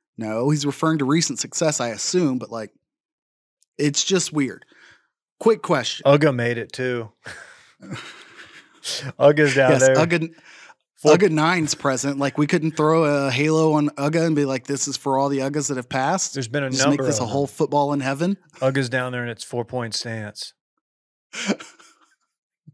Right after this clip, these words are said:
Speaker 1: I look to David as kind of the line of demarcation. There will be times where it's either David or Will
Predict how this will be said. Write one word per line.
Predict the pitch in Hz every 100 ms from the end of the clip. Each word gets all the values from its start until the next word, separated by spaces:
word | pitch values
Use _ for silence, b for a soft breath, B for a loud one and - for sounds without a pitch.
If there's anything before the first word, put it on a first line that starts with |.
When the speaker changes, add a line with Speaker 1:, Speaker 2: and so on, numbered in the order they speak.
| _ - - _ _ _ _ _ - B B B B B B B _ _ _ _ 156
Speaker 1:
I | 214
look | 240 247 - -
to | -
David | 160 175 175 175
as | 160 151 147 139
kind | 175 185 180
of | 165
the |
line | 151 156 156
of | 139
demarcation. | 147 147 135 - 139 131 135 135 147
There | 160 185
will | 208
be | 208
times | 196 180 165
where | 156
it's | 147
either | 151 185
David | 170 170 165 160
or | 143 156
Will | 143 131 107